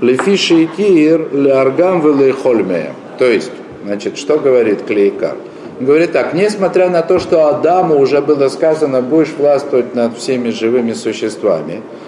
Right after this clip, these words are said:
Кли Якар говорит: «Ноху было снова сказано, дополнительно». То есть Кли Якар не считает,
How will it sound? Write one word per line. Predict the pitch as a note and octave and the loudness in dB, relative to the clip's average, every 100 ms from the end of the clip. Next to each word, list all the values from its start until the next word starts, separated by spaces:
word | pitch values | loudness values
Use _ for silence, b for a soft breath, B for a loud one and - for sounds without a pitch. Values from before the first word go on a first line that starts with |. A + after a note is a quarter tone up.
| B - | B -8
Кли | C#3 D#3 | 0 0
Якар | D#3 F3 E3+ | 2 2 2
говорит: | D#3+ D#3+ D#3 | 2 2 0
«Ноху | F3+ G3 F#3+ F#3 | 0 2 4 0
было | D#3+ E3+ D#3+ | 2 4 2
снова | - D#3+ D3 G#2+ | 2 2 2 2
сказано, | G2 - F2+ D2+ D#2+ - - | -2 0 -2 -2 -8 -12 -4
дополнительно». | G#2 B2+ B2 C3 A#2+ - D#2 C#2 - | -2 2 0 0 -4 -6 -10 -10 -2
То | A#2 | 0
есть | A#2 A#2 - B B - - | 0 -2 -14 B B -18 -8
Кли | D3+ F#3+ | 0 2
Якар | F#3 - F#3+ F3 | 2 2 0 0
не | E3+ G3 | 0 -2
считает, | F#3+ - - E3+ D#3 A#2+ C#3+ | -2 -2 0 2 4 2 0